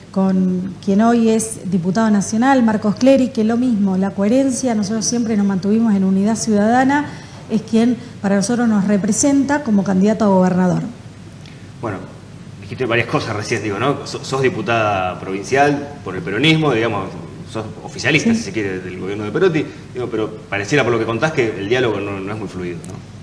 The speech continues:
Speaker 1: No es muy fluido y lo manifesté y además nosotros tenemos un bloque aparte, ese bloque originario se, se fragmentó y nosotros nos llamamos, eh, lealtad kirchnerista.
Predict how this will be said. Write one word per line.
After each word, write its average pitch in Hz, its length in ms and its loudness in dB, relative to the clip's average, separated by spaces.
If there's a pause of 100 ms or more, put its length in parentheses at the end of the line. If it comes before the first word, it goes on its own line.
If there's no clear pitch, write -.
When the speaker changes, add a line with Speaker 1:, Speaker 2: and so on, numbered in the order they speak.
(300)
Speaker 1:
No 254 180 6
es 262 60 6
muy - 60 -2
fluido 277 260 6
y - 20 6
lo 302 100 6
manifesté 214 680 2
y 277 100 2
además 196 380 4
nosotros 208 380 0
tenemos 196 380 0
un 190 120 4
bloque 202 220 2
aparte, 220 480 2 (400)
ese 170 320 0
bloque 180 720 2
originario 185 640 4
se, 170 340 -2 (180)
se - 180 -6
fragmentó 175 880 2 (380)
y 185 60 0
nosotros 226 320 2
nos 185 160 2
llamamos, 269 520 0 (100)
eh, 180 440 2
lealtad 190 360 4
kirchnerista. 185 560 4